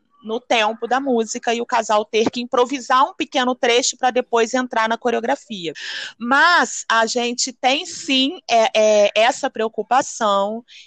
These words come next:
em, em fazer uma construção coreográfica que, pra que a gente apresente um repertório pra, pra cada jurado, pra ca-, em cada cabine, né? É,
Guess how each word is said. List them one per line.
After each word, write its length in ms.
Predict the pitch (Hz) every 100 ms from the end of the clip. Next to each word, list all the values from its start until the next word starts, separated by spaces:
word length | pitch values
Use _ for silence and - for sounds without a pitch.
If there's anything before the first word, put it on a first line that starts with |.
| _ 233
em, 360 | 240 240 233 -
em 140 | 233
fazer 760 | - 269 262 226 262 247 294 359
uma 260 | 294 247 240
construção 760 | 226 220 - 220 - 196 185
coreográfica 840 | - 185 196 220 208 175 170 - _
que, 400 | - 285 285 320 - _
pra 160 | 240 269
que 80 |
a 40 | 294
gente 240 | 285 -
apresente 600 | 285 277 277 277 269 311
um 40 | 294
repertório 720 | 294 285 - 233 233 247 277 - _ _ _
pra, 400 | 254 233 247 254 - _ _ _
pra 180 | 277 285
cada 360 | 285 269 254 269
jurado, 500 | 302 311 240 226 -
pra 120 | 226
ca-, 140 | - -
em 120 | 226
cada 240 | 233 233
cabine, 500 | 247 302 254 180 156
né? 280 | 151 180 220 - _ - - - - _ _ -
É, 320 | 240 240